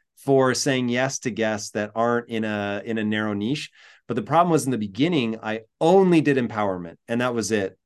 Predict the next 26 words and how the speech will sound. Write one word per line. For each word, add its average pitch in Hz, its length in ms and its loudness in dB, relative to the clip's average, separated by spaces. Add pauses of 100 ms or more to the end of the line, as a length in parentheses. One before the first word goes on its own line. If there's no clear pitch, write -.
(100)
And 117 260 0
it 113 80 -4
really 165 260 4
got 160 160 2
to 131 60 -12
the 123 100 -4
point 131 220 -4
where 113 100 2
I 113 40 2
was, 107 220 -6
I 113 60 -6
was 107 160 -4
very 135 260 4
bored. 117 340 2
It, 151 300 0
it 160 100 2
is 156 220 2
one 127 240 0
of 185 40 0
the 190 60 -2
most 170 220 -2
important 151 400 -2
parts 131 240 -6
of 123 60 -8
my 110 100 -4
life, 107 480 -2